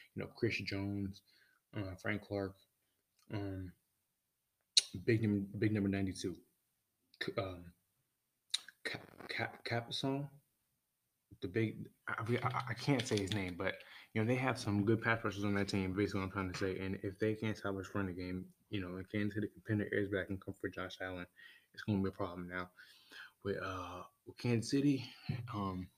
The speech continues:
obviously that running game was huge in the fir-, in the, in the first game, but, um, I believe that this passing game will have a big game against this, uh, secondary. I believe they have too many weapons, especially Mahomes, but they have too many weapons. I believe they will look to get,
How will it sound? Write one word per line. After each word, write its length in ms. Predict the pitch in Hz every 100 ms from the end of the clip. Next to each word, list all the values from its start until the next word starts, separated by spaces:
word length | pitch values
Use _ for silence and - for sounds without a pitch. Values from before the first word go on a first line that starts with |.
| _ _ _ _ - - 107
obviously 300 | 107 - 101
that 100 | 95
running 180 | 104
game 140 | 98 98
was 100 | 95
huge 180 | 104 101
in 80 |
the 60 | 98
fir-, 140 | -
in 300 | 107 104 101
the, 120 | 98 92 - - - -
in 80 |
the 60 | 107
first 260 | - 113 107
game, 320 | 107 104 98
but, 200 | 90 - - - - - _ _ -
um, 400 | 101 95 92 90 - - - - _ _ _ _ _ - -
I 120 | - 110
believe 460 | 107 104 104 101
that 160 | 95 92
this 120 | 101
passing 380 | - 107 98 92
game 140 | 95
will 100 | 92
have 100 | 92
a 40 | 85
big 180 | 95
game 300 | 92 87 87 87
against 280 | 98 95 85
this, 280 | 90 - - -
uh, 100 | 87
secondary. 460 | 101 95 82 80 87
I 60 |
believe 280 | 87 87 92
they 140 | 92
have 160 | 92 92
too 120 | -
many 160 | 107 98
weapons, 400 | 98 95 101 92
especially 400 | 98 - 110 95
Mahomes, 320 | 92 95 95 -
but 160 | 87 82
they 80 |
have 120 | 95 92
too 140 | -
many 160 | 104 98
weapons. 520 | 98 95 98 90 - _ - - - - - -
I 80 | 101
believe 320 | 101 101 98
they 200 | 98 98
will 160 | 95
look 160 | 98 92
to 100 | 101
get, 220 | 95 92